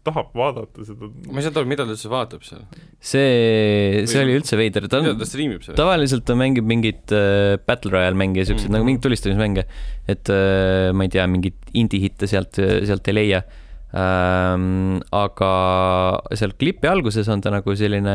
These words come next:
Speaker 3: nii-öelda tavapärane personality,
Speaker 1: Mhm.
Speaker 3: mis selle karakteriga seostub. Ja siis nagu ühel hetkel ta võtab selle telefoni välja, vaatab sealt midagi, siis ta tõmbab, vend tõmbab jumala näost ära ja hakkab
Speaker 1: Mhm.
Speaker 3: seal tõmblema ja hääl hakkab pärisema ja
Speaker 2: See
Speaker 3: mingi
Speaker 2: ütles ka fuck välja
Speaker 3: Ja
Speaker 2: või
Speaker 3: siis lõpus
Speaker 2: see
Speaker 3: oli hea see, et nagu, et, et,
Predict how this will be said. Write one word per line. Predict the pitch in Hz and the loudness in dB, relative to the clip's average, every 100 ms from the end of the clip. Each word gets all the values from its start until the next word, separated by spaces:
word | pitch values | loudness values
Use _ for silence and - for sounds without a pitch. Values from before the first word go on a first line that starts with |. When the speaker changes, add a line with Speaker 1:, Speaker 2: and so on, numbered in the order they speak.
| 98 | 0
Speaker 3:
nii-öelda | 101 95 | -2 -2
tavapärane | 95 220 165 107 104 101 | 0 2 2 2 2 2
personality, | 98 110 127 117 104 95 | 0 0 0 2 0 0
Speaker 1:
Mhm. | 104 | -2
Speaker 3:
mis | 107 | 0
selle | 107 104 | 0 2
karakteriga | 110 - - 98 | 0 -2 -2 0
seostub. | 113 98 - - - - | 0 0 -8 -16 -8 -2
Ja | 120 | 2
siis | 147 | 2
nagu | 143 | 2
ühel | 156 143 | 2 2
hetkel | 131 - 101 | 0 -2 0
ta | 101 | 0
võtab | 117 104 | 0 -2
selle | - 98 98 95 95 98 - | 0 2 2 2 2 0 0
telefoni | 147 123 98 104 | 0 0 0 0
välja, | 123 117 | 2 0
vaatab | 127 - | 0 -4
sealt | - - | -8 -2
midagi, | 98 92 | 0 0
siis | 95 - | -2 -6
ta | |
tõmbab, | 101 110 101 | -6 -2 0
vend | 110 127 - | 0 -2 0
tõmbab | 98 95 107 | 0 0 2
jumala | 117 101 98 | 2 2 2
näost | 107 101 - | 2 0 0
ära | 104 98 87 | 0 2 2
ja | 92 | 0
hakkab | - 120 | -2 -2
Speaker 1:
Mhm. | |
Speaker 3:
seal | 113 | -2
tõmblema | - 117 95 87 90 | 0 2 2 2 2
ja | 92 95 107 | 2 2 2
hääl | 104 | 0
hakkab | 92 - | -2 -2
pärisema | 107 107 92 90 87 | -2 0 0 0 0
ja | 90 | 0
Speaker 2:
See | 101 | 0
Speaker 3:
mingi | 98 | -2
Speaker 2:
ütles | 98 | -6
ka | - 110 | -8 -8
fuck | - 135 - | -8 -10 -10
välja | 101 107 95 | -8 -8 -6
Speaker 3:
Ja | - | -4
Speaker 2:
või | - 107 | 0 0
Speaker 3:
siis | - | 2
lõpus | 139 190 127 107 | 0 2 0 2
Speaker 2:
see | |
Speaker 3:
oli | 110 120 | 2 4
hea | 123 | 2
see, | 98 104 | 2 0
et | 95 - | 0 0
nagu, | 95 92 | 2 2
et, | 90 - | 0 0
et, | 95 95 | 0 0